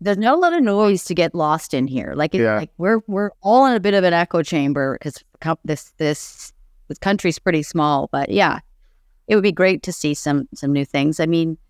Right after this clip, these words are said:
Speaker 1: I re-, I recently, I, for some reason, I'm concentrating on groceries, probably 'cause, like, basically that's what I've done for the past five years is go to the grocery store. But, like, Longo's, like, I was just so sad to hear that they sold. But maybe that goes to the point where people don't want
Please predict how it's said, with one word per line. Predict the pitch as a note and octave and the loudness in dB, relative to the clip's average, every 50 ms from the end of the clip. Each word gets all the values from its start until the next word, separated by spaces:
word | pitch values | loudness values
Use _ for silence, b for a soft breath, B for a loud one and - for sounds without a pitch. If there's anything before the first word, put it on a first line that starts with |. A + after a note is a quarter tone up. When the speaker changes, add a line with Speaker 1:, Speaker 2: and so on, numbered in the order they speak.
| _ _ _ F3+ | _ _ _ 0
Speaker 1:
I | G#3+ | 2
re-, | G#3+ A3+ | 2 2
I | - G#3+ | 4 4
recently, | B3 A3 A3 A#3 - - F#3+ G3 G3+ F#3 F3+ E3 | 2 2 2 0 -2 -2 -2 0 2 2 2 2
I, | A2 - - - - D#3+ - | 0 -2 -4 -6 -12 -16 -6
for | - G3 | -4 -4
some | - - B3+ A#3+ | 0 0 2 2
reason, | G3+ F3 D#3+ E3+ D3+ | 2 2 2 2 0
I'm | C#3+ C#3+ | 0 0
concentrating | - D#3 D3 C#3 D3 - D3+ C#3+ C#3+ | 0 0 -2 -2 -2 -2 -2 0 0
on | C#3 | 0
groceries, | C3+ - C#3 C#3+ C#3+ - - B2 B2 - | 0 0 -2 -2 -2 -4 -6 -8 -8 -10
probably | - - - C#3+ C3+ C#3+ | -8 -4 -2 0 0 -2
'cause, | - - C#3 B2+ - | -2 -2 -4 -4 -2
like, | C3 C3 - - - - - | -4 -6 -6 -10 -8 -2 -2
basically | - C3+ - - - - C3+ | -2 -2 -2 -4 -4 -2 0
that's | C3 C3 B2+ - - | 0 0 -2 -2 -4
what | - - | -2 -2
I've | A2+ A2+ - - | -2 -4 -4 0
done | - A#2+ A#2+ B2+ B2+ A#2 | 0 2 2 2 0 0
for | - - - | -4 -8 -6
the | - A#2 | -6 -6
past | - - F2 - - - | -4 -2 -4 -4 -4 -4
five | - F#2+ F2 G2 - | 0 0 0 2 0
years | - F#2 C3+ - - | -2 -2 -4 -4 -6
is | C3 - | -8 -2
go | - C#3 | 0 0
to | C#3 | 0
the | C#3 B2+ | 0 0
grocery | D3+ D3+ C#3+ - C#3+ - | -2 -6 -6 -6 -10 -8
store. | - C3+ B2+ | -6 -6 -4
But, | - D3+ C#3+ - - _ _ | -2 -2 -2 -2 -4 _ _
like, | - F3+ F3 E3+ - | 0 0 0 0 0
Longo's, | F3+ F3 F3 G3+ B3 C4+ A#3+ F#3 D3 C#3+ D3 - | -2 0 2 4 4 4 4 2 0 0 -2 -2
like, | G3+ F#3+ - | -4 -2 0
I | G#3 F#3+ G3 A3 | 2 2 4 4
was | A#3 B3 | 2 0
just | - D4 C#4+ - - | -2 -2 -4 -4 -2
so | - D4 C#4 | -2 -2 -2
sad | - - - D4+ E4+ F4+ D4 A3 | 0 0 0 2 4 4 2 2
to | A3 F#3 | 0 -2
hear | E3 E3+ E3 D#3 | -2 0 0 0
that | D3+ D#3+ - - | 0 -2 -2 0
they | - D#3+ D#3 | 0 0 0
sold. | - - - E3 C#3+ C3+ C3+ C3+ - _ _ | 0 -2 -4 -2 -2 -2 -2 -4 -6 _ _
But | - G#3 A3+ A3 | -4 -2 0 2
maybe | G#3+ A#3 A#3+ A3 | 4 4 4 4
that | A#3 A3+ - - | 2 2 2 0
goes | A3 A3 G#3+ G#3+ - | 0 2 2 0 -2
to | - A3+ | -4 -4
the | G3 G3+ G3 - _ | -4 -4 -8 -12 _
point | - F#3+ F#3 - F3 | -2 -2 -2 0 0
where | F3+ F3 | -2 -2
people | - - - G#3+ - - G3+ F#3 | -2 -2 -4 -4 -2 0 -2 -2
don't | E3 - F#3 F3 F3 F3 F3 - - | 0 2 2 2 2 2 0 -2 -4
want | F3+ E3+ E3 E3 E3+ E3+ D#3+ - | -2 -2 0 0 2 0 0 -2